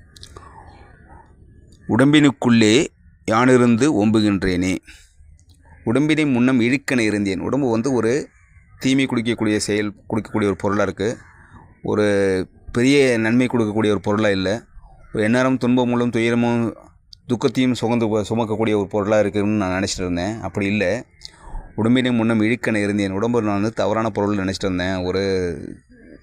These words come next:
ஒரு ஆரோக்கியம் எங்க இருக்கு, ஆனந்தம் எங்க இருக்கு,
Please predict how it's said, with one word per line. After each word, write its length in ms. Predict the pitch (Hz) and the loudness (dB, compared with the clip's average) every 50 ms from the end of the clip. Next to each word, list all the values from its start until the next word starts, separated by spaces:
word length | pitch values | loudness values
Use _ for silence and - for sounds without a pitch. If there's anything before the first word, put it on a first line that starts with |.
| _ _ _ | _ _ _
ஒரு 220 | - 95 95 98 | -12 -8 -4 -2
ஆரோக்கியம் 440 | 101 101 107 113 120 104 - 113 110 | 0 0 0 0 -2 -2 -2 -2 -2
எங்க 220 | 104 101 101 104 110 | 0 0 0 0 -2
இருக்கு, 280 | 104 98 90 104 101 | -2 -2 -2 -2 -2
ஆனந்தம் 320 | 98 98 104 110 113 110 104 | -2 -2 -2 -2 -2 0 -2
எங்க 180 | 101 101 101 | -2 -2 -2
இருக்கு, 400 | 101 101 - - 101 101 98 98 | -4 -4 -4 -4 -4 -4 -4 -6